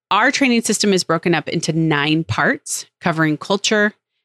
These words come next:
how to navigate our communication systems, core values, expectations, technical tools. It is crazy how much is in there, but I don't want to forget anything. However, I do have to say this, you will forget something.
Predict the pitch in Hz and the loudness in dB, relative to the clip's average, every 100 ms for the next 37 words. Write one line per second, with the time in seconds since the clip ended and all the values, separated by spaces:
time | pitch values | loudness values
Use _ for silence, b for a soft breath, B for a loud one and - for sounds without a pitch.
0 | - 185 180 175 165 165 170 147 147 - | -8 -2 2 2 0 -2 -2 -2 -2 -2
1 | 143 - 196 - 190 190 - 202 196 - | -4 -2 0 0 -2 -2 -2 -2 -2 -4
2 | 160 147 196 202 202 190 - - - 131 | -2 0 0 2 2 0 -4 -6 -6 -4
3 | - 214 - 202 - - 202 220 208 196 | -2 -2 0 -2 -2 -6 -2 -2 -2 -4
4 | - 220 208 202 202 196 - B B B | -2 2 4 4 2 0 -6 B B B
5 | B - 269 262 240 240 226 - - - | B -4 -2 0 2 2 2 -2 -8 -2
6 | 208 202 190 185 170 170 165 160 160 - | 0 2 2 0 0 2 2 0 -2 -2
7 | 151 143 - - - _ _ _ _ - | 0 0 -2 -6 -12 _ _ _ _ -2
8 | 196 185 - 214 233 - 220 214 - 185 | 0 0 0 2 0 0 -2 -2 -2 -4
9 | 165 202 - 165 147 143 80 - - _ | -2 0 2 2 0 -4 -4 -8 -14 _
10 | _ - 214 214 220 196 151 156 226 240 | _ -6 0 2 2 0 0 2 0 0
11 | 226 185 160 - - - - _ _ - | -2 0 0 -2 -4 -10 -10 _ _ 0
12 | 240 226 240 - 185 165 - - 143 - | 0 2 0 0 -2 -2 -4 -6 -6 -8
13 | - | -10